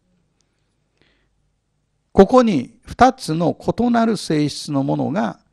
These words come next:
ぶつかったんです。町のもんで。片や町の中に入ろうとしてる。片や町の外に出ようとしてる。これがぶつかったんです。これは悲しみと喜びのぶつかり合いです。これは汚れと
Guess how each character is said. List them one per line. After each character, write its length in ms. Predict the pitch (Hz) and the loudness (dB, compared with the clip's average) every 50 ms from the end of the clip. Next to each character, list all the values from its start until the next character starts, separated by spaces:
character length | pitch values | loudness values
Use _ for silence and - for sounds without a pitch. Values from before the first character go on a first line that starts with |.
| _ _ _ _ _ _ _ - | _ _ _ _ _ _ _ -8
ぶ 100 | 139 143 | -8 -6
つ 80 | - - | -4 0
か 100 | - - | -2 -2
っ 140 | - - | -2 -2
た 120 | - 233 196 | -4 -4 -2
ん 100 | 135 87 | -2 -4
で 80 | - | -8
す。 160 | 67 - - 110 | -12 -14 -8 -4
町 320 | 113 143 147 143 - 160 | -2 -2 -2 -2 -2 -2
の 140 | 143 135 131 | -2 -2 -2
も 100 | 127 110 | -2 -4
ん 120 | 90 80 | -4 -8
で。 120 | 73 - _ _ _ _ _ _ _ _ _ _ _ | -12 -16 _ _ _ _ _ _ _ _ _ _ _
片 320 | - - 226 220 - 277 | -4 -4 -4 0 0 0
や 120 | 277 202 143 | 2 2 2
町 300 | 139 160 180 - - 202 | 2 0 0 0 -2 -4
の 120 | 196 196 | -2 -2
中 220 | 190 185 170 160 135 | -4 -4 -4 -4 -4
に 80 | 117 | -4
入 220 | 107 117 120 127 135 | -4 -4 -4 -2 -2
ろ 100 | 139 123 | -2 -4
う 60 | 104 | -4
と 120 | - 90 | -6 -12
し 120 | - - - | -14 -14 -14
て 80 | 104 | -14
る。 80 | 98 - | -14 -10
片 280 | - - 202 - 269 | -6 -6 -4 -2 -2
や 120 | 277 196 131 | -2 0 0
町 280 | 123 147 160 - - | 0 -2 -2 -2 -2
の 120 | 175 175 165 | -2 -2 -2
外 320 | - - 175 - 160 135 | 0 0 0 0 0 -2
に 140 | 107 98 92 | -2 -2 0
出 100 | 110 131 | 2 2
よ 140 | 147 147 123 | 2 2 0
う 40 | - | -2
と 140 | - 85 | -8 -12
し 120 | - - - | -12 -12 -18
て 60 | - | -20
る。 60 | 139 | -12
こ 160 | - - 220 | -6 -2 -2
れ 80 | 262 254 | 0 2
が 100 | 226 170 | 0 0
ぶ 120 | - 120 | -2 -4
つ 100 | - - | -8 -8
か 100 | - 117 | -8 -8
っ 80 | 107 - - - | -8 -8 -6 -6
た 80 | 110 | -6
ん 140 | 90 85 78 | -6 -6 -8
で 80 | - - | -12 -16
す。 100 | - - | -14 -8
こ 120 | - 160 | -6 -4
れ 80 | 180 202 | -2 0
は 220 | 226 220 113 - _ _ - _ _ - _ - _ _ _ _ _ _ _ _ _ _ _ _ _ - | -2 -2 -4 -6 _ _ -20 _ _ -20 _ -20 _ _ _ _ _ _ _ _ _ _ _ _ _ -8
悲 360 | - - 202 190 202 208 196 | -4 -2 0 2 2 2 0
し 200 | - - - 190 | -2 -4 -4 -2
み 180 | 180 180 175 | -2 -2 -4
と 320 | - - 185 190 190 - - - | -2 0 0 0 0 -2 -4 -2
喜 60 | 143 147 151 147 139 - 143 135 | 0 2 2 2 2 2 -2 0
び 100 | 131 147 | 0 0
の 260 | 160 190 208 214 - - | 0 0 -2 -4 -6 -6
ぶ 140 | - 110 107 | -6 -6 -6
つ 100 | - - | -4 -6
か 100 | - 101 | -8 -6
り 140 | 98 98 85 | -6 -6 -6
合 80 | 80 87 | -8 -10
い 40 | - | -12
で 120 | - _ _ | -16 _ _
す。 200 | - - - _ _ _ _ _ _ _ _ _ _ _ _ _ _ _ _ | -20 -20 -20 _ _ _ _ _ _ _ _ _ _ _ _ _ _ _ _
こ 100 | - 156 | -2 0
れ 80 | 147 | 2
は 180 | 170 185 110 - _ _ _ _ _ _ _ - | 2 2 0 -2 _ _ _ _ _ _ _ -2
汚 360 | - 175 165 170 185 185 185 | 0 0 2 2 2 2 2
れ 120 | 175 180 165 | 0 -2 -4
と 340 | - - 190 202 233 214 | -4 -4 -4 -4 -4 -6